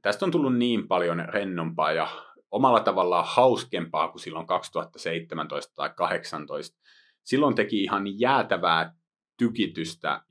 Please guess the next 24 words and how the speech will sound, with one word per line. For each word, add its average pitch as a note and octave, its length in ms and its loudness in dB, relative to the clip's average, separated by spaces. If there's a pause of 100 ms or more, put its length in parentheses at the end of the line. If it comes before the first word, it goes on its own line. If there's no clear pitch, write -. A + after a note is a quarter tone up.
(120)
YouTubeen, E2+ 680 -2
seurasi F2 600 0
kaikkea E2 580 -2
tilastoja E2 600 0
sun E2 160 -8
muuta. E2 560 -6 (840)
Tota, D#2 580 -2 (1040)
nykyään A#2+ 440 6
tää A#2+ 120 4
on G#2 180 0
niin G2 160 -6
kuin, F#2 260 -6 (100)
tai G#2 160 2
varsinkin A2+ 340 2
tää G#2 240 4
vuosi E2+ 260 -2
oli E2+ 140 -2
oikeasti F2+ 460 -4
enemmän G#2 360 -2
vaan F2+ 340 4 (100)
hauskanpitoa, E2+ 920 0
tein E2+ 460 -4 (1120)
mitä D3 300 -2
lystäs. - 800 0